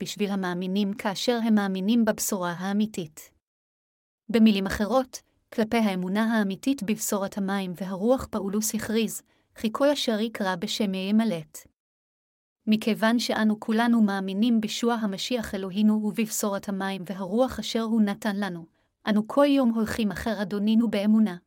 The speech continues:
סוג אמונה שכזה נותן לנו כוח ותקווה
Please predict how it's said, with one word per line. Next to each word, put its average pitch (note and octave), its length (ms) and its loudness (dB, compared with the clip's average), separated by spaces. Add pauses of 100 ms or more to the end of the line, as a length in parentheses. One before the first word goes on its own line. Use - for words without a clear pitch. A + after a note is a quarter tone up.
(920)
סוג D4 280 2
אמונה C4 320 6
שכזה F#3+ 480 -4
נותן G3 320 -4
לנו F#3+ 260 -6
כוח B3+ 360 -2
ותקווה C4 440 -2